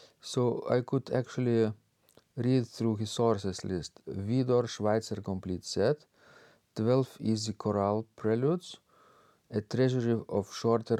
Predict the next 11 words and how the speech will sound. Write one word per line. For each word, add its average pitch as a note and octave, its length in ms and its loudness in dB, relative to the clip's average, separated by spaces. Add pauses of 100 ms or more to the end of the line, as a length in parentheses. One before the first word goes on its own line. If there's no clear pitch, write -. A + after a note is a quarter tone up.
organ F#2 360 0
classics, A#2 680 -2 (600)
Frank A#2 460 -2
complete G#2+ 460 -2 (320)
works G2+ 600 -4
for - 200 -6
organ, C3+ 580 -2 (880)
Helmut A2 320 0
Walcha G2+ 560 -2
chorale G2 340 0
preludes, C3 680 -2